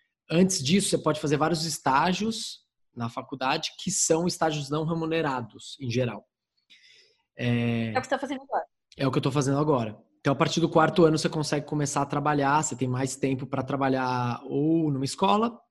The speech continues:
Speaker 1: principalmente a galera vai pra escola, ou R H. R H não é muito uma opção pra mim, pode ser durante um tempo, sei lá, mas n-, não quero muito ir pra esse, voltar pra esse, pra esse mundo, é, mas escola, sim, é uma opção.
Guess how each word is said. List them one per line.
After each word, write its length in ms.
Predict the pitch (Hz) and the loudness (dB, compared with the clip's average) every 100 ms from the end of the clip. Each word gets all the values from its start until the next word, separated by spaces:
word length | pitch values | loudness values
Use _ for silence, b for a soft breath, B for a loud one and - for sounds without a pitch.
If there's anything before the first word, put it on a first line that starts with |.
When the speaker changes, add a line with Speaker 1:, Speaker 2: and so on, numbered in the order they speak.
| _ _ - | _ _ 0
Speaker 1:
principalmente 380 | 233 233 208 202 | 2 4 4 4
a 40 | |
galera 220 | 170 160 | 4 4
vai 100 | 151 | 2
pra 140 | 151 160 | 0 -2
escola, 400 | - 156 160 - | 2 2 2 2
ou 160 | 160 | 2
R 120 | 151 | 4
H. 320 | 165 143 104 - _ _ _ _ _ _ _ _ _ - | 2 0 -4 -8 _ _ _ _ _ _ _ _ _ -4
R 120 | 139 | 0
H 240 | 160 156 170 | 4 4 4
não 180 | 175 | 4
é 80 | 170 | 4
muito 300 | 160 156 151 | 2 0 0
uma 80 | 147 | -2
opção 260 | 131 - 127 | -2 -4 -2
pra 140 | 165 | -2
mim, 280 | 165 165 208 B B B B _ | -2 -4 -6 B B B B _
pode 240 | - 147 147 | 2 2 2
ser 220 | - 139 | 2 4
durante 320 | 127 123 117 | 4 0 -2
um 60 | 123 | -4
tempo, 260 | 135 147 | -4 -4
sei 140 | 143 131 | -2 0
lá, 120 | 123 | 0
mas 200 | 120 117 | 0 -2
n-, 140 | 131 | -2
não 160 | 131 139 | -2 -2
quero 200 | 139 139 | 0 2
muito 300 | 139 147 151 | 2 2 4
ir 80 | 143 | 4
pra 140 | 151 | 4
esse, 220 | 143 - | 2 2
voltar 360 | 147 143 139 151 | 4 4 4 2
pra 140 | 123 | 4
esse, 340 | 147 - 139 127 139 | 2 2 2 2 -2
pra 100 | 143 | -2
esse 180 | - | 0
mundo, 500 | 139 135 160 202 233 233 B B B _ | 0 0 2 2 2 -2 B B B _
é, 380 | 123 120 120 117 | -2 0 0 0
mas 220 | 123 131 | 0 0
escola, 340 | 147 - 139 | -2 0 2
sim, 240 | 139 - 135 | 2 0 -2
é 60 | |
uma 140 | 127 127 | -2 -4
opção. 580 | 127 - 139 175 214 | -4 -2 2 2 0